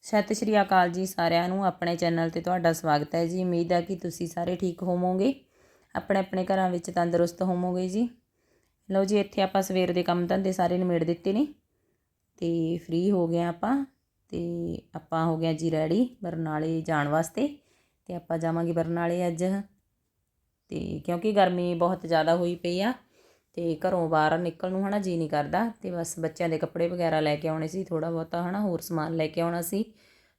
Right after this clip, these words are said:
ਤਾਂ ਕਰਕੇ ਮਜਬੂਰੀ ਸੀ, ਜਾਣਾ ਪੈਣਾ ਸੀ। ਤੇ ਧੁੱਪ ਐਂ ਹੋਈ ਪਈ ਆ ਬਾਹਰ, ਜਿਵੇਂ ਦੁਪਹਿਰ ਹੋਇਆ ਪਿਆ ਹੁੰਦਾ। ਤੇ ਚਲੋ ਜੀ, ਚੱਲੀਏ ਆਪਾਂ, ਤੁਹਾਨੂੰ ਵੀ ਨਾਲ ਲੈ ਕੇ ਚੱਲੀਏ।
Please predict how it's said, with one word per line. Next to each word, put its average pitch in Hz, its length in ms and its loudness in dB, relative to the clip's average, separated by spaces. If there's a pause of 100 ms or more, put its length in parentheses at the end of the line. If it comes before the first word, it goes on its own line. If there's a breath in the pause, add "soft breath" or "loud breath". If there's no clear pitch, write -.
ਤਾਂ 180 160 2
ਕਰਕੇ 170 480 2
ਮਜਬੂਰੀ 165 460 -2
ਸੀ, 170 160 -6
ਜਾਣਾ 151 320 0
ਪੈਣਾ 156 280 0
ਸੀ। 214 240 -2 (840)
ਤੇ 165 320 2
ਧੁੱਪ 196 280 0
ਐਂ 170 540 2
ਹੋਈ 170 160 0
ਪਈ 156 220 -4
ਆ 151 100 0
ਬਾਹਰ, 156 280 0
ਜਿਵੇਂ 165 340 -4
ਦੁਪਹਿਰ 156 360 -2
ਹੋਇਆ 160 280 2
ਪਿਆ 151 240 -2
ਹੁੰਦਾ। 170 380 -2 (2750)
ਤੇ 175 300 -8
ਚਲੋ 170 280 -2
ਜੀ, 175 200 -4
ਚੱਲੀਏ 165 440 -2
ਆਪਾਂ, 185 400 -4
ਤੁਹਾਨੂੰ 175 440 -4
ਵੀ 170 100 -4
ਨਾਲ 156 280 -2
ਲੈ 151 100 -2
ਕੇ 160 120 -4
ਚੱਲੀਏ। 165 400 -2